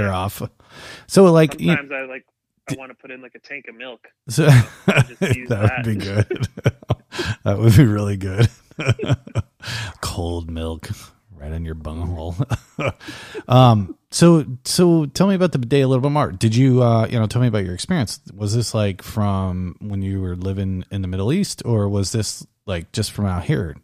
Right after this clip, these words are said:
Speaker 2: You know, did your parents have one back in, you know, where,
Speaker 1: Uh,
Speaker 2: where you guys
Speaker 1: so
Speaker 2: are from?
Speaker 1: we actually had the ones that were, like, separate porcelain toilets, but they never
Speaker 2: Oh, okay,
Speaker 1: worked.
Speaker 2: yeah.
Speaker 1: Um, for me as a kid, it was like, "This is my pee toilet," and then
Speaker 2: Right.
Speaker 1: the other one was my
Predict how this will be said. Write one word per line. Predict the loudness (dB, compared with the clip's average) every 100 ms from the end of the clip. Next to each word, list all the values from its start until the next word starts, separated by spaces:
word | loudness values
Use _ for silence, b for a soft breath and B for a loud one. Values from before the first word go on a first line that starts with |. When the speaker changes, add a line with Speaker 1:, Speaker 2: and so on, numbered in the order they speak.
| -12
Speaker 2:
You | -6 -4
know, | -4
did | -6 -6
your | -4
parents | -2 -2 -2
have | -2
one | -2 -2
back | -4 -6
in, | -8 -10 -12 _ _ _ _ _ _ _ _ -12
you | -6
know, |
where, | -4 -2
Speaker 1:
Uh, | -2 -4
Speaker 2:
where | -4
you | -2
guys | -4
Speaker 1:
so | -6
Speaker 2:
are |
from? | -6 -6
Speaker 1:
we | -6 -10
actually | -14 -14 -18 -18
had | -16 -16 -16 _ -20
the |
ones | -20 -20 -20
that | -20 -20
were, | -20
like, | -20 -20 _ _
separate | -20 -16 -16 -18 -20 _
porcelain | _ -20 -20 -20 -20 -20
toilets, | -18 -16 -16 -16
but | -18 -14
they | -2 4
never | 4
Speaker 2:
Oh, | 4
okay, | 2 0 -2
Speaker 1:
worked. | -4 -6
Speaker 2:
yeah. | -14
Speaker 1:
Um, | -20 _ _ _ _ -14
for | -12
me | -10 -8 -8
as | -10
a | -14
kid, | -12 -10 -10
it | -12
was | -16
like, | -16 -20 -18
"This | -18 -16
is | -16
my | -18 -20 -20
pee | -20 -18 -14
toilet," | -14 -12 -16 -20 _
and | -10
then | -8
Speaker 2:
Right. | -6
Speaker 1:
the | -8
other | -12 -16
one | -20 _
was | -20 -20
my | _